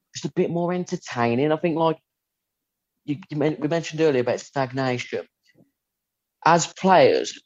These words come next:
playing in this system, you can buy into the way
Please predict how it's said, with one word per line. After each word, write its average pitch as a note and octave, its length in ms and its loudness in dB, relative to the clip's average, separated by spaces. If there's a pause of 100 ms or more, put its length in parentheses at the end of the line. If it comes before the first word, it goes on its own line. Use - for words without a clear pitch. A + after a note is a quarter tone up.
(140)
playing C#3+ 360 4
in D3 340 -2
this D3+ 160 -2
system, - 640 -2 (1600)
you D3+ 120 0
can F#3+ 220 4
buy C#3+ 280 4
into D3 300 2
the F3 100 4
way D3 420 2